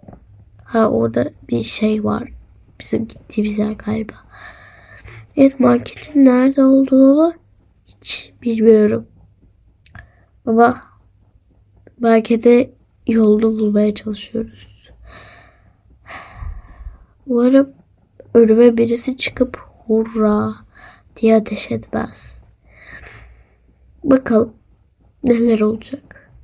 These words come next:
Araba bulmuşlar galiba. O alanın dışına mı gidiyorlar, alanın içine mi geliyorlar?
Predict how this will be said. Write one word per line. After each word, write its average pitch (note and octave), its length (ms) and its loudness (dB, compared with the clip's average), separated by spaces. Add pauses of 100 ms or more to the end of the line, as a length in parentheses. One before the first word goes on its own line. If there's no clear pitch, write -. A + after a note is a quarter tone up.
(120)
Araba A#3+ 400 2
bulmuşlar A3 580 -2
galiba. G#3+ 400 -8 (2000)
O D4 80 -4
alanın A#3+ 440 -2
dışına - 380 -2
mı D#4 80 -2
gidiyorlar, D#4 500 2
alanın B3+ 360 2
içine B3 440 0
mi A#3 140 0
geliyorlar? G#3+ 480 -4